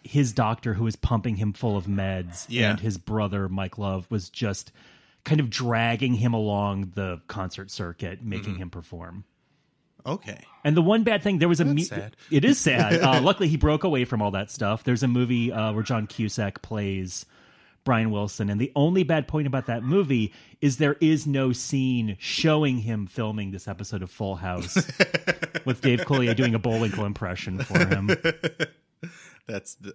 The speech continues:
Speaker 2: all I ever wanted.
Speaker 1: Have you seen Coulier lately?
Speaker 2: Uh, wh-, he used to come pretty regularly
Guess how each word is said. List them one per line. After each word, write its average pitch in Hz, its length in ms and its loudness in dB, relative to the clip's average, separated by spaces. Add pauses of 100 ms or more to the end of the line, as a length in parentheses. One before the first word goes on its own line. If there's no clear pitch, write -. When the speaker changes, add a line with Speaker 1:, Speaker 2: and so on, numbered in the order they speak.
(120)
Speaker 2:
all 107 200 -6
I 95 260 -8
ever 92 260 -12
wanted. 98 440 -14 (100)
Speaker 1:
Have 156 120 4
you 220 100 2
seen 285 180 2
Coulier 247 320 -2
lately? 240 380 -6 (300)
Speaker 2:
Uh, 151 400 4
wh-, 120 360 -16
he 208 260 -4 (100)
used 208 200 -8
to 175 60 -8
come 151 260 -6
pretty 143 200 -8
regularly 139 840 -6